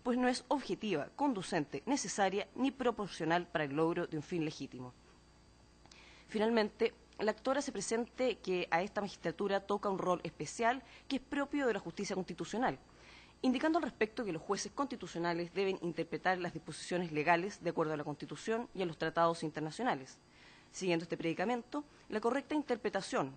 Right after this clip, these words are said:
cuya transgresión importa la inaplicabilidad de la disposición cuestionada en autos, consistiría en que la justicia militar solo debe operar cuando se afecten bienes jurídicos del orden castrense.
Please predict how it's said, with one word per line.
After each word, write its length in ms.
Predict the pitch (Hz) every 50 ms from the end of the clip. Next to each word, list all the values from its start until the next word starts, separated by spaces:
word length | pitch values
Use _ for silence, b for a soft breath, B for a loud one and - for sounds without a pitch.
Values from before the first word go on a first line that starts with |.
| - -
cuya 240 | - 175 170 165 165
transgresión 640 | - 165 160 - - 143 147 - - 202 170 - -
importa 520 | 160 160 156 - - 226 247 - - 349 302
la 60 | 247
inaplicabilidad 640 | 208 185 165 156 160 156 151 147 147 147 156 160
de 60 | 156
la 60 | 147 143
disposición 460 | 143 - - 143 - 147 - 175 160
cuestionada 460 | - 156 151 - 147 147 151 147 143
en 60 | 160
autos, 380 | 180 185 185 - - 247 - B B B B B B B
consistiría 640 | - 285 285 - 330 311 - 302 277 285 285 302 294 -
en 100 | 254 240
que 80 | -
la 80 | 226 220
justicia 500 | - 190 185 - - 247 233 - - 226
militar 440 | 202 190 175 165 - - 202 - B B B B -
solo 480 | - - - - 302 302 294 285 294
debe 260 | 262 220 214 202 196 185
operar 380 | 160 151 156 180 202 202 - - -
cuando 200 | - 226 226 226
se 120 | - - 175
afecten 440 | - - 180 - - 202 190 170
bienes 320 | 165 165 165 175 180 - - - - -
jurídicos 520 | 170 156 165 165 160 151 - 170 - - -
del 160 | 147 147 147
orden 260 | 147 143 147 147 147
castrense. 560 | 147 - 156 - - 127 123 127 - - -